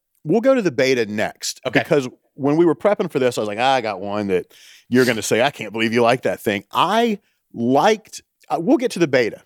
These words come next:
Speaker 1: We'll get there.
Speaker 2: <laughs>
Speaker 1: Because it's come back into favor for me.
Speaker 2: Okay.
Speaker 1: Um,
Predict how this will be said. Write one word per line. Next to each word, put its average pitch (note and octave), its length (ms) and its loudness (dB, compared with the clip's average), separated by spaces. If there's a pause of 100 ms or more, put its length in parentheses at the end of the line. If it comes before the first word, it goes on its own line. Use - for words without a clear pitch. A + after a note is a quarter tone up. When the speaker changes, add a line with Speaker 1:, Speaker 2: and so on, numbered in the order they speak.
(140)
Speaker 1:
We'll F3 140 4
get D#3+ 260 2
there. A2 300 -4
Speaker 2:
<laughs> - 840 -20
Speaker 1:
Because D#3 320 2
it's G#3+ 160 0
come C4 240 -2
back A3 260 0
into G3+ 180 0
favor F#3+ 520 0
for - 180 -6
me. F2 320 -10 (140)
Speaker 2:
Okay. B2+ 260 -2 (220)
Speaker 1:
Um, G#2+ 440 0